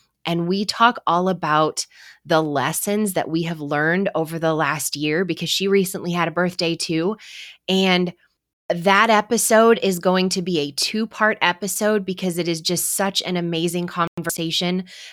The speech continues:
and I could not bring myself to cut any of it. And so that one's gonna be broken up into two parts. And then the last episode I'm doing for the week is going to be a hilarious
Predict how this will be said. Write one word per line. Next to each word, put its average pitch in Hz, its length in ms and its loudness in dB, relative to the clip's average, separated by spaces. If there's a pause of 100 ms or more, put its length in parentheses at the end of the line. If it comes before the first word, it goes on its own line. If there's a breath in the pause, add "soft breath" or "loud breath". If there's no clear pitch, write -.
and 165 140 -2
I 156 60 0
could 185 360 -2
not 180 220 2
bring 165 220 -2
myself 165 440 -2
to 143 140 -10
cut - 520 -6 (560 soft breath)
any 160 260 0
of 117 80 -6
it. - 320 -6 (300 loud breath)
And 160 180 -2
so 156 180 0
that 160 240 2
one's 190 220 2
gonna 180 240 0
be 165 160 -4
broken 160 420 0
up 180 160 -2
into 160 360 -4
two - 280 -2
parts. 196 640 -2 (460 loud breath)
And 185 180 2
then 180 160 2
the 165 120 0
last 165 580 -2
episode 175 520 -2
I'm 156 180 -4
doing 147 320 -4
for 147 160 -10
the 139 120 -6
week 135 380 -10 (100)
is 170 240 2
going 165 380 0
to 180 200 -2
be 160 380 0 (400 loud breath)
a 190 240 6
hilarious 190 1400 0